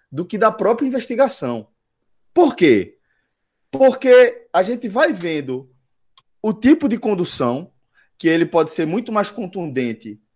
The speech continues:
do que está sendo, mas que também não tá deixando de apontar o tempo inteiro o dedo para os maus feitos, vários mal feitos do governo Bolsonaro. Agora, o que eu acho que fundamentalmente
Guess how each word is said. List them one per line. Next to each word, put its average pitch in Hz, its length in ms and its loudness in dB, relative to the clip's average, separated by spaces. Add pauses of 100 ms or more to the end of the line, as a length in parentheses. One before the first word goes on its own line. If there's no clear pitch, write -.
(400)
do 131 140 -4
que 143 140 -4
está 151 280 2
sendo, 143 560 -4 (360)
mas 190 480 2 (180)
que 233 120 -2
também 285 440 2
não 277 120 -4
tá 254 160 0
deixando 220 580 -2
de 190 100 -2
apontar 233 540 0
o 190 80 0
tempo 233 320 -6
inteiro 180 520 -4 (220)
o 214 120 -4
dedo 135 520 0 (280)
para 151 160 2
os 156 100 0
maus 170 240 0
feitos, 135 580 -4
vários 117 420 0
mal 151 160 -6
feitos 127 380 -6 (340)
do 147 80 -2
governo 175 320 0
Bolsonaro. 175 680 -2 (420)
Agora, 214 540 6
o 247 120 -2
que - 120 -2
eu 262 100 8
acho 226 240 2
que 214 360 -6 (180)
fundamentalmente 226 1200 -2